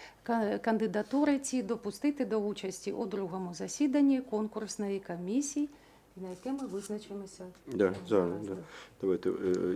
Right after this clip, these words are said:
Speaker 2: я так пропоную, що у нас друге засідання конкурсної комісії відбудеться двадцятого грудня, так?
Speaker 1: Да.
Speaker 2: Е, і треба нам встановити регламент,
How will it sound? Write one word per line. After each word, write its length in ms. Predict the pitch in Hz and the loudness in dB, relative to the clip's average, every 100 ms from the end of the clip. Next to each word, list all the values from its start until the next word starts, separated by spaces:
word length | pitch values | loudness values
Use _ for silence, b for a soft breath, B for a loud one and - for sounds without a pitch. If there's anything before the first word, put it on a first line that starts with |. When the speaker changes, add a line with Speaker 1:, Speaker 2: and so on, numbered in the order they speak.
| 92 | 0
Speaker 2:
я 80 | 90 | 0
так 140 | 87 | -2
пропоную, 640 | - 95 87 92 90 87 | -6 -6 0 4 4 4
що 200 | 80 - 87 | 2 4 6
у 20 | |
нас 340 | 85 76 - 90 | 6 4 0 0
друге 260 | 87 85 | 2 4
засідання 540 | 85 92 90 78 76 73 | 2 2 2 2 2 2
конкурсної 640 | 85 82 - 78 - 80 | 2 0 0 -4 0 0
комісії 520 | 87 82 85 - 85 | 4 2 2 0 0
відбудеться 600 | 82 82 82 85 85 - | 0 0 0 0 2 2
двадцятого 640 | 82 82 80 85 78 78 76 | 4 4 4 4 4 4 4
грудня, 460 | 78 78 71 90 | 4 2 2 4
так? 200 | 95 143 143 - - B B B B B B 185 | 4 2 -2 -6 -14 B B B B B B -6
Speaker 1:
Да. 320 | 185 196 85 | -4 2 6
Speaker 2:
Е, 360 | 85 82 82 82 - - | 8 8 6 2 -4 -2
і 380 | 85 90 92 92 90 | 2 4 6 6 4
треба 480 | - 104 98 98 98 76 90 | 4 6 8 8 8 6 2
нам 260 | 90 90 | 4 6
встановити 540 | 85 - 87 92 87 92 | 4 4 6 8 8 6
регламент, 880 | 87 76 71 60 62 62 60 - | 4 4 -2 0 -4 -6 -8 -12